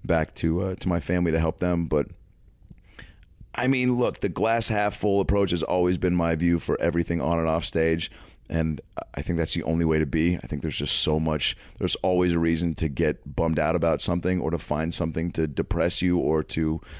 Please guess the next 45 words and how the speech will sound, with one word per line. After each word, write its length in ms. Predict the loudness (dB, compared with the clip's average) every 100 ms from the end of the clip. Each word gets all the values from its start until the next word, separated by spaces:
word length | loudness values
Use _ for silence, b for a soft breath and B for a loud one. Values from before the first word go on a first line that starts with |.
| B B
um, 500 | -4 -2 0 -2 -4 -10 -20 -20 -8
uh, 320 | -4 0 0 -2
to 120 | -4
get 460 | -2 0 -2 -4 -2
bitter 260 | 0 2 2
about 360 | 2 2 2
or 180 | 0 0
to 340 | 0 0 -2 -6
compare 440 | -2 -2 0 0 2
yourself 420 | 0 0 0 0
to 100 | -4
somebody 720 | -2 0 0 0 2 2 4
or, 240 | 4 2 -2 B B B
or 60 | -6
find 260 | -2 0
a 40 | 2
reason 440 | 2 2 2 0
to, 360 | 0 0 0 -4 -12
uh, 140 | -10 -8 -8 -10
think 340 | -10 -4 -2 0
that, 200 | -2 -4
y-, 140 | -14 -10
y-, 140 | -12 -12 -14
you 180 | -6 -2
know, 180 | -2 -2
you 200 | -2 0
should 180 | 2 0
have 80 | 0
gotten 260 | 2 0
something 400 | 0 -2 -2 0
or 80 | 0
that 160 | -2 0
you're 340 | 0 2 0 -4 B B B B -20
thinking 280 | -4 -2 0
that 80 | 0
you're 160 | 0
going, 460 | 0 0 2 0 -4 -4
uh, 200 | 0 2
in 180 | 2 2
a, 140 | 0
in 160 | 0 0
a 60 | 0
direction 500 | 2 2 0 0 0
that's 220 | -2 -2
not, 340 | 0 -2 -4